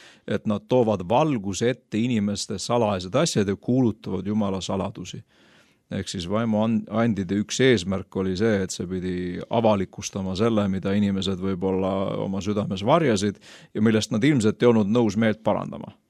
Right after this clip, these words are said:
Et Jumal ei ole huvitatud sellest, et ta lihtsalt inimestel nagu häbi teeb. Aga et noh, kui ikkagi mängida ja mängida ja mängida, siis lõpuks võib juhtuda nii, et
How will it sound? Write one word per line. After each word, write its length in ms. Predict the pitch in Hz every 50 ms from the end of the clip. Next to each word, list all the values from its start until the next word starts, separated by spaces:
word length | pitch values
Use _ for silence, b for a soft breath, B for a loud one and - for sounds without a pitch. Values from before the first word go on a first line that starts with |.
| _ _ _ _ _
Et 140 | - -
Jumal 240 | 120 120 110 101 104
ei 20 | 110
ole 140 | 104 107
huvitatud 480 | 120 117 110 104 - 104 95 - 98 -
sellest, 320 | - 117 107 101 - - 110
et 80 | 95
ta 80 | - 98
lihtsalt 400 | 101 127 131 - - 95 90 -
inimestel 460 | 104 104 98 98 98 - - 107 98 98
nagu 220 | 95 92 101 98
häbi 240 | 110 117 98 104 87
teeb. 240 | - 101 - - - - b b b b b b b b b
Aga 300 | 113 98 92 95 95 92
et 140 | 85 - -
noh, 140 | 104 98 92
kui 300 | - - - 101 101 98
ikkagi 260 | 95 - 110 92 98 98
mängida 460 | 113 123 127 120 104 104 101 104 104
ja 60 | 104
mängida 360 | 113 113 110 95 98 95 101
ja 60 | 107
mängida, 480 | 123 135 139 120 95 101 87 101 98 95 98 95
siis 240 | 98 90 - - - -
lõpuks 640 | 101 95 95 95 101 - - 92 - - - - - 98 92
võib 220 | 98 98 87 95 107
juhtuda 320 | 101 - - 107 92 101 101
nii, 160 | 104 95 92 90
et 240 | - _ - -